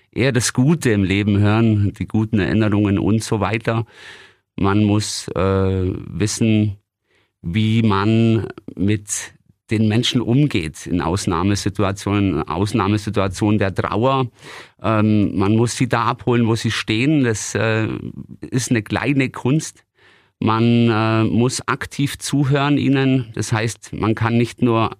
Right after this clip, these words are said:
aufschreiben, was sie sagen, sondern man muss sich ein umfassendes Bild machen. Ein umfassendes Bild heißt, ich muss mir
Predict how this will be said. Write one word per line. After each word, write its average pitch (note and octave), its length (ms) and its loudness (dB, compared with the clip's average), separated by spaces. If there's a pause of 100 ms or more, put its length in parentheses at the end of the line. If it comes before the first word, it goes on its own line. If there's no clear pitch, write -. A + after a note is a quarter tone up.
(140)
aufschreiben, A2+ 640 -2
was G#2 200 -4
sie A#2+ 120 -2
sagen, B2+ 400 0
sondern A#2 240 2
man A2+ 80 2
muss A#2+ 140 0
sich A#2+ 140 -2
ein A#2 160 0
umfassendes A#2+ 800 -2
Bild C#3+ 320 -2
machen. - 380 -6 (560)
Ein - 80 0
umfassendes C#3 720 0
Bild C3+ 400 -2
heißt, C#3 400 -2
ich - 160 -4
muss A#2 240 0
mir A2+ 420 2